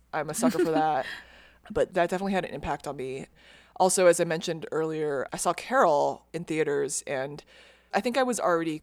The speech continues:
Speaker 1: anticipating that film and, and really excited about it. And so I walked out of that one too, feeling like, "Holy shit, that was incredible." And that was directed by Todd
Speaker 2: Mm.
Speaker 1: Haynes, who's a gay man. And so again, I didn't feel like there was this male gaze. I felt like,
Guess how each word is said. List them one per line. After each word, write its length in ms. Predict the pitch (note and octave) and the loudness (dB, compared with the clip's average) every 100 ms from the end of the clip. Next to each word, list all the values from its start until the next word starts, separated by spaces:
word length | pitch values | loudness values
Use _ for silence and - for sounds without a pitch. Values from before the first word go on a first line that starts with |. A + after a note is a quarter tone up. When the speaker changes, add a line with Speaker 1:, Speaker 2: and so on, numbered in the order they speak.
| - | -10
Speaker 1:
anticipating 520 | D#3 D3 - F3+ E3+ | -8 -6 -4 -4 -4
that 100 | F3 | -6
film 180 | - D#3+ | -6 -6
and, 160 | B2+ A#2 | -8 -12
and 140 | - D3+ | -12 -10
really 160 | C#3+ | -10
excited 360 | C#3 - C3 E3+ | -10 -10 -8 -8
about 200 | F#3+ A3+ | -8 -6
it. 220 | A#3+ - - - - _ _ | -8 -12 -20 -20 -20 _ _
And 140 | F#3 F#3 | 0 4
so 200 | F#3+ F3 | 4 8
I 180 | F3+ | 8
walked 240 | A#3+ D4 A3 | 8 6 6
out 100 | F3+ | 4
of 60 | |
that 140 | D#3 A2+ | 4 0
one 160 | C3 | -4
too, 400 | B2+ D#3 A#2+ F3+ - | -6 -6 -6 -10 -12
feeling 360 | - D#3+ B2+ | -4 -2 -2
like, 200 | A2 A2+ - | -6 -10 -10
"Holy 260 | - - E3+ | -14 -10 -8
shit, 400 | - - A2 - - | -4 -2 -2 -4 -4
that 120 | D3 | -4
was 140 | C3+ | -4
incredible." 500 | A#2+ - - C3+ A#2+ A#2 | -8 -8 -6 -4 -6 -6
And 280 | D#3 D#3+ - - - | -8 -12 -18 -20 -2
that 100 | F#3 | 4
was 100 | F#3+ | 4
directed 280 | F3+ F3 - | 4 -2 -2
by 260 | C#3 B2+ B2+ | -2 -2 -4
Todd 220 | - E3+ | -4 -4
Speaker 2:
Mm. 40 | E3+ | -4
Speaker 1:
Haynes, 400 | C#3+ A#2 D#3 - | -8 -10 -12 -10
who's 340 | D#3+ D3 - - C3 | -10 -8 -10 -8 -8
a 40 | |
gay 160 | D3 C#3+ | -6 -4
man. 380 | C3 C3 A#2+ - - | -4 -6 -8 -10 -6
And 120 | D#3+ | -2
so 180 | - C3+ | 2 2
again, 300 | - F3+ D#3 | 4 4 4
I 120 | D#3+ | 0
didn't 260 | E3 D#3+ | -4 -8
feel 160 | - C#3+ | -8 -8
like 120 | C3+ | -6
there 120 | - | -8
was 100 | C3 | -10
this 140 | A#2 - | -10 -10
male 160 | B2+ | -8
gaze. 540 | C#3+ G#3+ F#3+ F3+ F3+ - | 0 2 4 2 0 -4
I 60 | E3+ | -6
felt 220 | - C3+ | -4 -2
like, 260 | D3+ D3 | -2 -6